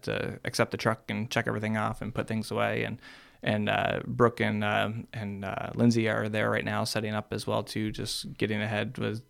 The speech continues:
you know, folding napkins and silverware and, um, s-, uh, staffing. Oh, I hate staffing. I hate doing the calling people and the scheduling. I hate that.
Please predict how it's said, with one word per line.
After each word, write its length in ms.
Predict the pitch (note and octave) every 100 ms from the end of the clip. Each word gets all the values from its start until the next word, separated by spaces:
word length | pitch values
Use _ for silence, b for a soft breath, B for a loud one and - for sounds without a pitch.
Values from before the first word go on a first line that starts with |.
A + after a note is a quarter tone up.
| -
you 80 | A2
know, 80 | G#2
folding 320 | - A2 G2+
napkins 460 | G#2 G#2 G#2 G#2 G#2+
and 200 | A2 A2
silverware 680 | - G#2 G#2 G2+ G#2 G#2+
and, 180 | G#2+ A2+ B B B -
um, 460 | - F#2 F2+ A2 A#2+
s-, 80 | -
uh, 260 | - -
staffing. 520 | - - G#2 A2 A2 -
Oh, 200 | A#2 G#2+
I 60 | A2
hate 500 | G2+ - - A2 -
staffing. 520 | - A2+ G#2 G#2 G#2
I 80 | G#2
hate 180 | A2+ -
doing 220 | G#2+ G#2
the 200 | G#2 G#2+ - b -
calling 320 | A2 G#2+ G#2+
people 420 | G#2+ G#2+ G#2+ G#2
and 120 | G#2
the 60 | -
scheduling. 680 | - G#2+ A2 A2+ A2+ A#2 A#2+
I 40 | -
hate 320 | - G#2+ G#2+
that. 220 | - -